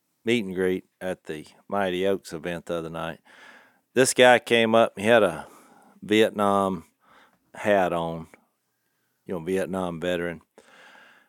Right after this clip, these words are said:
And so, you know, everybody was, bi-, you know, you're in a V I P line. They pay money.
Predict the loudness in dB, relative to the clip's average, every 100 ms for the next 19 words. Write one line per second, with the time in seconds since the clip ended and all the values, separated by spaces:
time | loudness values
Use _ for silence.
0 | _ _ -4 -4 2 4 4 6 8 8
1 | 6 6 6 6 4 0 -6 -6 -10 -10
2 | -8 -4 2 4 4 4 4 6 4 2
3 | -4 0 0 0 0 0 0 -4 -2 -2
4 | -2 -2 -6